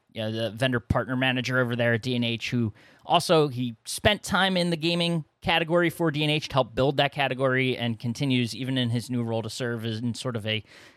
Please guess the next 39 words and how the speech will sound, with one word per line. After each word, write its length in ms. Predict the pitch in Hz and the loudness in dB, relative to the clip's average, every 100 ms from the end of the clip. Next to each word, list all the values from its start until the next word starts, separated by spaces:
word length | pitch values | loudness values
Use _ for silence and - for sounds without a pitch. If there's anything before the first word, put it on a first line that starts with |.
| _ | _
cons-, 340 | - 160 - - | -2 -2 -2 -2
uh, 220 | 123 113 | 2 2
consultative 720 | 127 135 165 - 127 127 110 | 2 4 2 2 0 2 2
role, 380 | 120 117 110 107 - | 4 4 4 -2 -4
uh, 180 | 113 104 | -4 -4
for 260 | - 143 123 | -4 0 0
their 140 | 113 | 0
gaming 320 | 107 120 117 113 | -2 0 0 2
initiative. 580 | 113 - 113 110 104 - - | 0 -2 -2 -2 -4 -12 -10
To 100 | 143 | -2
have 220 | 151 160 | 0 2
him 160 | 170 160 | 4 6
on 160 | 143 | 6
to 80 | 123 | 6
dive 260 | 117 127 131 | 4 4 6
into 200 | 127 123 | 4 4
this, 200 | 113 - | 2 0
I, 100 | 113 | -2
it 420 | 104 - - - | -4 -10 -8 0
was 100 | 170 | 4
a 60 | 185 | 8
lot 160 | 180 | 8
of 80 | 143 | 6
fun. 280 | 147 110 87 - | 4 4 2 -2
Uh, 60 | |
I 240 | 113 113 113 | 0 2 4
mean, 160 | 120 | 2
just 180 | 123 - | 0 0
a 80 | 127 | 0
real 220 | 131 135 | 2 2
natural 460 | 127 123 127 139 120 | 2 -2 -2 -4 -2
conversation. 580 | 127 120 127 120 120 | -2 -2 -2 0 -2
Two, 320 | - 143 131 - _ _ - | 2 4 4 2 _ _ -4
two 100 | 147 | -2
gaming 420 | 127 135 135 123 | 4 6 8 8
nerds, 300 | 123 127 123 | 8 6 4
if 140 | 123 | 4
you 120 | 127 | 6
will. 300 | 117 127 123 | 10 10 8